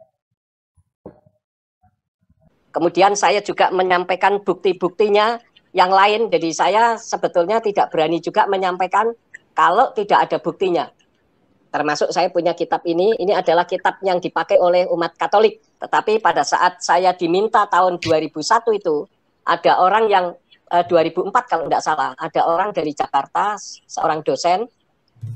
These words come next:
yang menggugat Yayasan Lembaga Alkitab Indonesia. Nah, pada saat itu saya diminta untuk menjadi saksi ahlinya. Tetapi kitab suci saya itu dipinjam,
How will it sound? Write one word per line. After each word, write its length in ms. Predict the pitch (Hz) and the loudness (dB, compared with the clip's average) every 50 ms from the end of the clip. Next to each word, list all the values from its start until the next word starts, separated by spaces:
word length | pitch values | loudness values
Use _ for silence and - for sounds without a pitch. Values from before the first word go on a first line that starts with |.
| - - - 120 113 - _ _ _ | -16 -18 -20 -20 -20 -20 _ _ _
yang 240 | - 165 160 160 170 | -4 -2 -2 0 0
menggugat 480 | 175 180 156 - - - 175 180 - - - | -2 -2 -4 -6 -2 0 0 0 -2 -4 -6
Yayasan 400 | 160 147 147 143 143 - 185 180 | -4 -2 0 0 0 0 -2 -2
Lembaga 400 | 180 180 160 147 135 - 135 147 | -2 0 -2 -2 0 0 0 -2
Alkitab 240 | 160 - - - - - 165 | -2 -4 -6 -6 -6 -6 -6
Indonesia. 560 | 151 147 147 165 156 - 170 151 120 - - _ _ _ _ _ _ _ _ - | -6 -4 -4 -2 0 2 2 2 0 -2 -6 _ _ _ _ _ _ _ _ -8
Nah, 240 | 139 139 131 117 117 | -6 -4 -4 -4 -4
pada 240 | - 156 151 139 151 | -4 -4 -2 -2 -2
saat 260 | 143 - 196 160 - 175 | -2 -2 -2 -2 -2 -4
itu 160 | 170 - - | -4 0 0
saya 320 | - - - 170 175 180 180 | 0 2 2 2 2 2 0
diminta 400 | 180 165 147 156 156 156 160 - | -2 -2 -2 0 0 0 0 -2
untuk 220 | - 190 180 165 175 | -2 -2 -4 -2 -2
menjadi 320 | 170 156 151 139 - 156 | -2 -2 -2 -4 -4 -4
saksi 320 | - 170 156 - - 160 | -4 -4 -4 -4 -4 -4
ahlinya. 480 | 120 160 160 170 180 180 170 151 123 - - _ _ _ _ _ _ _ - | -2 -2 -2 -2 -2 -2 0 -2 -2 -4 -10 _ _ _ _ _ _ _ -12
Tetapi 420 | 113 135 - 147 151 - 202 202 220 | -8 -4 -2 -2 -2 0 -2 -4 -4
kitab 320 | - 190 180 180 160 - | -4 -4 -4 -4 -4 -4
suci 260 | - 180 - - 170 | -6 -12 -8 -8 -4
saya 320 | 151 170 160 170 185 180 175 | -2 -2 0 2 2 2 0
itu 180 | 175 175 - 220 | 0 -2 -4 -6
dipinjam, 560 | 220 165 - 175 165 156 160 175 185 220 233 | -6 -6 -6 -4 -2 0 2 2 2 0 -2